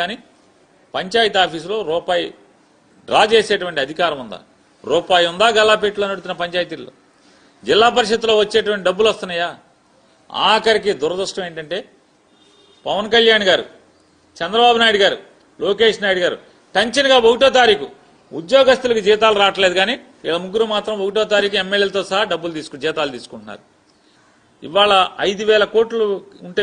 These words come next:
మెడికల్ కాలేజీ పూర్తయ్యేది కదా, ప్రజలకు పెద్ద ఆస్తి ఏర్పడేది కదా. ఇవాళ పవన్ కళ్యాణ్ గారు ఎంతసేపు హోం-, హోంశాఖ మీద మీరు దృష్టి వేసే బదులు ఆ హోంశాఖ తీసేసుకోండి.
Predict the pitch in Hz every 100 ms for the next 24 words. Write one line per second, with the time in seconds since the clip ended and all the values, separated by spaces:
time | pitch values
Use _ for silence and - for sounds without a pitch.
0 | 180 190 208 202 202 190 185 196 196 175
1 | 160 135 131 151 _ - 151 202 220 180
2 | 180 185 196 196 214 196 190 208 180 156
3 | 151 185 - _ _ _ _ _ _ _
4 | _ _ _ _ _ _ _ _ _ _
5 | _ _ _ _ _ _ _ _ 127 220
6 | 226 196 185 - _ _ _ _ _ _
7 | _ _ _ _ _ _ _ 139 175 180
8 | 180 165 151 135 165 _ _ _ _ _
9 | _ - 131 160 196 - 208 214 220 214
10 | 190 208 214 185 196 208 208 220 202 190
11 | 196 190 175 147 139 147 190 160 151 120
12 | 117 120 _ _ _ _ _ - 180 202
13 | 220 - 214 226 208 - 180 170